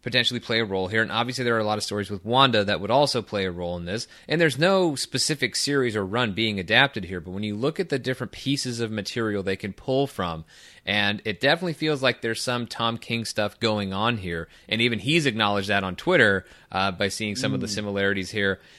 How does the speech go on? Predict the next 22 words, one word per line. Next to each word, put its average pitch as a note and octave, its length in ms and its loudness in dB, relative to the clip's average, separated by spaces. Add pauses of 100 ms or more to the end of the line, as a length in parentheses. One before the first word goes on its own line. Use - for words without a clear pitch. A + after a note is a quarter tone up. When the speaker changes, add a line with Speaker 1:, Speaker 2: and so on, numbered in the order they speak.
(160)
Speaker 1:
because A2 640 2 (120)
the, A2 420 0
uh, F#2 220 0 (220)
Matt B2 220 6
Shakman B2+ 340 2
is G#2+ 80 -4
directing, G2 440 -2
but, F#2 200 -2 (180)
uh, F#2+ 180 -4
Jack A#2 260 4
Schaefer G#2+ 500 2
is F#2+ 400 -4
the F#2 200 -6
showrunner. G#2 400 -2
She's G#2 200 -8
the F#2+ 60 -10
lead G2 240 -4
writer G2 280 0
on F2+ 120 -4
this. F2 260 -6 (420)
And F#2+ 140 0
describe, A2 420 2